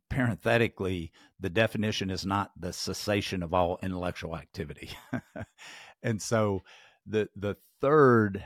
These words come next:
uh, implication that fell out of all of this, um, that is critically important for me and my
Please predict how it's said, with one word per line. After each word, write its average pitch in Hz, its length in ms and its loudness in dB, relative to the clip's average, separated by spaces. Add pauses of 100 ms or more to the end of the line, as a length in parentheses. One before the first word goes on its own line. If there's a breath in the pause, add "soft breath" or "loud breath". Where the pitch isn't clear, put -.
(200)
uh, 90 280 -8
implication 110 800 -6
that 87 180 -8
fell 101 300 -2
out 92 280 0
of 85 320 -10
all 90 240 -2
of 82 120 -10
this, 87 520 -10 (120)
um, 82 440 -10 (440)
that 90 420 -4 (100)
is 87 240 -10
critically 98 460 -2
important 92 420 -6
for 85 140 -12
me 101 420 -2
and 82 120 -8
my 92 520 -4